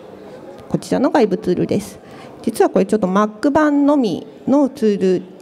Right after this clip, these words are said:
ルなんですけども、で、あの、優勝ではあります。ただ、あの、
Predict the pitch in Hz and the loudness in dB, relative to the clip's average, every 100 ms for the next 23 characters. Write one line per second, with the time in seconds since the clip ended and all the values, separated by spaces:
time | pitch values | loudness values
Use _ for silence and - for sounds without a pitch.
0 | - 220 220 196 180 - - 165 170 202 | -8 -2 0 0 -2 -4 -4 -2 0 2
1 | 233 175 - - - - - - - - | 2 0 -6 -20 -20 -20 -20 -20 -20 -18
2 | - 269 240 226 - 202 175 175 190 226 | -2 2 2 2 -2 0 2 4 4 2
3 | 269 269 254 - - 269 233 143 147 151 | 4 4 2 -2 -4 2 4 4 0 -2
4 | 175 - 247 - - - - - 180 170 | -4 -2 0 -2 -6 -20 -12 -2 0 2
5 | 165 170 | 0 0